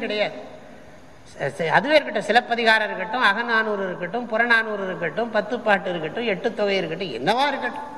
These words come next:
பதினெண் கீழ் கணக்கு இருக்கட்டும், எல்லா சங்க இலக்கியங்களும் இருக்கட்டும். ஆனா எல்லா இலக்கியங்களும் சரி, இதுவும் சரி, ஒண்ணும் கெடுதலே செய்ய கிடையாது. ஆனா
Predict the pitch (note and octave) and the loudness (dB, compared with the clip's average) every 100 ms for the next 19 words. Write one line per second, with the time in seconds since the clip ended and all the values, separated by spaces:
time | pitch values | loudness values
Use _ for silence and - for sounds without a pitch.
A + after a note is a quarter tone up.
0 | - - - - A3 B3 A#3 E3+ B3 B3 | -16 -18 -4 4 4 4 -4 0 2 4
1 | G3+ G#3+ G#3 G3+ E3 F3 A#3 G3+ F3 A#3+ | 4 2 0 -6 -4 -4 -4 -4 4 4
2 | A#3 G#3+ A#3 B3 A3 - G#3+ A3 G3+ D#3+ | 4 -4 -2 0 0 -2 -6 -4 -4 -6
3 | - - - - - - - - - - | -14 -18 -20 -20 -20 -20 -18 -18 -18 0
4 | G#3 C4+ F#3+ G#3+ C4+ B3+ A#3 C#4 C#4+ D4 | 4 4 0 4 6 6 2 -2 0 -2
5 | C4+ C4+ C4 B3 C4 A#3+ C4+ C4 A#3 A3 | 0 0 0 -2 -2 -2 -2 0 0 0
6 | G#3+ G#3+ - - - - D#3+ A3+ B3 G#3+ | -2 -6 -12 -16 -18 -4 2 2 4 6
7 | G#3 B3+ B3+ B3+ - G3 G#3+ G3 D#3+ - | 4 4 2 0 0 -2 -2 -4 -8 -10
8 | - - - - - - - - - - | -14 -18 -20 -20 -20 -20 -20 -20 -20 -2
9 | - A3 | 2 4